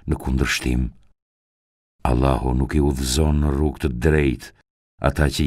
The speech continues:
janë gënjeshtar e refuzues të besimit të drejtë. Sikur Allahu të dëshironte të merrte një birë për vete, ai mund kishte zgjedhur këtë donte nga ata që ai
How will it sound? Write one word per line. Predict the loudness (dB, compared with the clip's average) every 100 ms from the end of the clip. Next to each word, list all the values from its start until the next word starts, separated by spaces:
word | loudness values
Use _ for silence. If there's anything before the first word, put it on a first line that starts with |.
| 2
janë | 2 2
gënjeshtar | 2 2 0 0 0 2 0 -4 -10 _ _ _ 0
e |
refuzues | 0 0 -2 0 2 2 2 -2 -6 -12 _ _ _ _ -2
të | 0
besimit | 0 -2 -2 -2 -4
të |
drejtë. | -6 -4 -6 -10 -16 -20 _ _ _ _ _ _ -4
Sikur | 0 2 4 4
Allahu | 4 4 4 2 0 -2
të | -4
dëshironte | -2 -2 -2 0 0 0 -2
të | -2
merrte | 0 2 0 0
një | 0 0 -2 0
birë | 2 2 0
për | -4 -2
vete, | -2 -2 -4 -6 _ _ _ _ _ _ _ _ _ 2
ai | 4 4 4
mund | 2 0 0
kishte | -4 -2 -2
zgjedhur | -4 -2 2 2 2 -2 -2
këtë | -4 -4
donte | -2 2 4 4 0 -4
nga | -2 -4
ata | -4 0 0 0
që | -2 -4
ai | -2 0